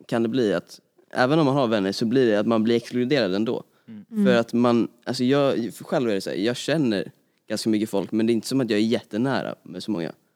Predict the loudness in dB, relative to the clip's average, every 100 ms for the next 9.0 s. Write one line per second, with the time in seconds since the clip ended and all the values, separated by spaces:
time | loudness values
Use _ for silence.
0 | _ -4 0 2 2 2 2 4 2 0
1 | -8 _ _ _ _ _ 2 4 4 2
2 | 4 4 2 2 -2 0 0 0 0 -2
3 | -2 0 0 0 -2 -4 -4 -2 -2 -2
4 | -2 -2 -4 -6 -8 -8 _ _ _ _
5 | _ -2 0 2 2 2 4 4 2 0
6 | 0 -2 -6 -4 -2 -2 -2 -2 -4 2
7 | 2 4 0 0 0 0 0 -2 0 -2
8 | -6 -6 -6 -2 0 2 0 0 -2